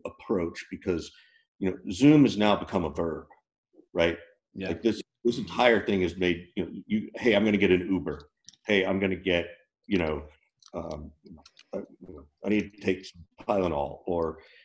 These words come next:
Speaker 1: you know, I grew up in the South. Everything was a Coke. You didn't get a Coke. You just said, "I'm gonna go have a Coke." Um, but what's also interesting is, well, what happens to somebody like Vidyard, right? I just did a, a, a session with them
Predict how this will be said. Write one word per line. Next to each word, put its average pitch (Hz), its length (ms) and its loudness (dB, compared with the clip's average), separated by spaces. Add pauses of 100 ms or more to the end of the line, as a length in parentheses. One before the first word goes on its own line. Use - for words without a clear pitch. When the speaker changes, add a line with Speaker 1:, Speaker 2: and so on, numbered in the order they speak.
Speaker 1:
you 87 60 -6
know, 82 60 -4
I 113 80 6
grew 123 120 8
up 107 120 6
in 92 60 0
the 82 60 -2
South. 107 400 2
Everything 113 340 4
was 73 120 -2
a 73 60 -10
Coke. - 360 -4 (120)
You 101 100 -6
didn't 82 160 -2
get 110 100 6
a 101 60 4
Coke. - 280 -10
You 80 60 -20
just 85 140 -12
said, 92 80 -8
"I'm 92 120 -2
gonna 87 120 -4
go 87 80 0
have 80 100 -4
a 73 40 -10
Coke." - 260 -10 (720)
Um, 76 340 0 (1160)
but 123 140 0
what's 123 160 0
also 143 280 8
interesting 110 300 4
is, 98 60 -4 (100)
well, 104 120 -4
what 117 120 -2
happens 131 320 -4
to 104 80 -12
somebody 101 340 -2
like 85 260 -4
Vidyard, 82 580 -6
right? 80 200 -4
I 87 60 -2
just 85 200 -10
did 90 160 -4
a, 78 200 -2 (140)
a, 76 640 -6
a 90 40 -12
session 92 440 -4
with 80 160 -4
them 80 420 -2